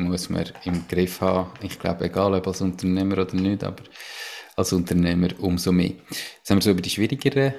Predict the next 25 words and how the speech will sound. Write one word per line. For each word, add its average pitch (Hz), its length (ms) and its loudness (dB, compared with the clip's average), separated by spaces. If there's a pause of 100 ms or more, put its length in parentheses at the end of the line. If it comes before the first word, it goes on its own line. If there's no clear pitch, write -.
(720)
Momente 101 580 0
geredet. 127 400 0
Ähm, 95 400 4
hat's 95 180 -4
irgendwie 92 220 2
bis 90 140 -6
jetzt 90 260 -4
so - 100 -4
einen 90 380 2
besten - 420 0
Moment 127 500 0
gegeben 117 340 2
oder - 100 -6
vielleicht - 240 -10
so - 100 -12
zwei, 90 280 2
drei 95 300 -2
super 107 360 -6
Momente, 101 420 2
die - 40 -12
du - 60 -14
dich 101 100 2
noch 98 120 4
daran 92 180 4
erinnerst? 87 480 -2